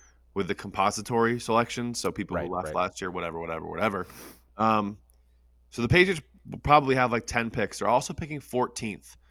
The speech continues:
Speaker 1: like, the highest they've picked in
Speaker 2: Oh, wow.
Speaker 1: really fucking long time.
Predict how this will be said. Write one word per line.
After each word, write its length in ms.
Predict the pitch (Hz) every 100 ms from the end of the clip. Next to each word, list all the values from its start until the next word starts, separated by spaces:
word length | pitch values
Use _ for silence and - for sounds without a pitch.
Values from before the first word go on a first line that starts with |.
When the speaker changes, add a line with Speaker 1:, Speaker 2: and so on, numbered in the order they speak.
| _ _ _ _ _ -
Speaker 1:
like, 160 | 110
the 60 | 117
highest 380 | 123 139 143 -
they've 240 | 127 -
picked 300 | 143 120 -
in 400 | 98 95 90 90 - _ _ _
Speaker 2:
Oh, 80 | 71
wow. 320 | 71 71 - _ 87
Speaker 1:
really 260 | 120 107
fucking 360 | 98 98 - 90
long 220 | 82 78
time. 280 | 82 60 -